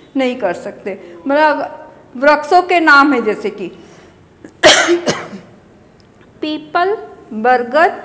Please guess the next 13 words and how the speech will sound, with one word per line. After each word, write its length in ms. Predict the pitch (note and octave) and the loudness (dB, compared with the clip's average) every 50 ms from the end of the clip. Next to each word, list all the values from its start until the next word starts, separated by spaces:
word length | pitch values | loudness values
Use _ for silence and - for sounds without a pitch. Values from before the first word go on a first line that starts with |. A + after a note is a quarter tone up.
| - - - - - - | -18 -20 -20 -20 -12 -6
अशोक, 720 | - A3 G#3+ G#3+ - D4+ D4+ E4 G#4+ - - - - - - - - - - | -4 -4 -4 -2 0 2 4 4 4 2 0 -6 -16 -18 -20 -20 -20 -8 -2
अनार, 580 | - C4 C#4 C4+ B3 G#3 E3 D3+ - - - - - - - - _ _ - | 0 2 2 4 4 2 2 0 -4 -10 -16 -20 -20 -20 -20 -20 _ _ -8
तो 60 | D#4 | -6
ये 600 | D#4 D4 C#4+ D4 D#4 F4+ G#4 A4+ - - - - - - | -4 -2 -2 0 0 0 -2 -2 -6 -12 -18 -16 -10 -6
इसका 300 | D4 C#4+ - - - F#4+ | -6 -6 -2 2 4 6
अगर 300 | F#4+ F#4 F4+ F#4 F#4+ F#4+ | 6 6 6 4 4 4
हम 160 | F#4+ F#4 F#4+ | 4 2 0
स्त्रीलिंग 500 | F#4 F#4 - E4 E4 D#4 D#4 F4 F4+ F4 | -2 -4 -2 0 2 2 2 0 2 4
करने 280 | F#4 F4 E4+ E4+ F4 F4+ | 4 4 4 4 4 4
जाएंगे 360 | F4 E4+ E4+ E4+ F4 E4+ F4+ | 4 4 4 2 2 0 0
तो 100 | E4+ F4+ | 0 2
नहीं 240 | E4+ E4+ D#4+ E4 D#4 | 4 4 4 4 4
होगा, 340 | C#4+ G#3+ F3+ F3+ F3 F#3+ | 2 0 0 -2 -4 -6